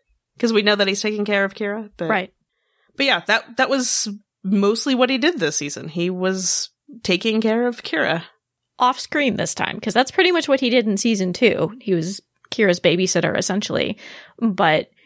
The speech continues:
Speaker 2: we got to actually see them interacting. We got to see Cal more. But this season, he was off in Iceland or wh-, wherever. And it was surprising to me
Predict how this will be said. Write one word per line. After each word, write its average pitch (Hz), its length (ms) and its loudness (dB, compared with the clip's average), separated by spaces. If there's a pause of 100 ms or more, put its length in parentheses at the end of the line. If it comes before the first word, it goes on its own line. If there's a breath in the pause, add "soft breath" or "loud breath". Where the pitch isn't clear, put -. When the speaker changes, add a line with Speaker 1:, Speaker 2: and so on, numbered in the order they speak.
(140)
Speaker 2:
we 220 100 0
got 190 200 0
to 165 60 0
actually 180 320 0
see 240 260 0
them 202 200 2
interacting. 190 640 0
We 185 140 -4
got 175 160 -2
to 180 80 -6
see 233 240 -2
Cal 190 320 0
more. 175 400 -4
But 165 260 0
this 240 140 2
season, 196 400 0
he 180 240 -4
was 170 400 -2 (280 loud breath)
off - 280 0
in 180 260 -2
Iceland 175 480 -2
or 175 220 -4 (160)
wh-, 185 240 -2
wherever. 180 500 0 (300)
And 170 440 0 (680)
it 220 160 4
was 196 340 4
surprising 269 800 2
to 180 120 -4
me 165 360 -6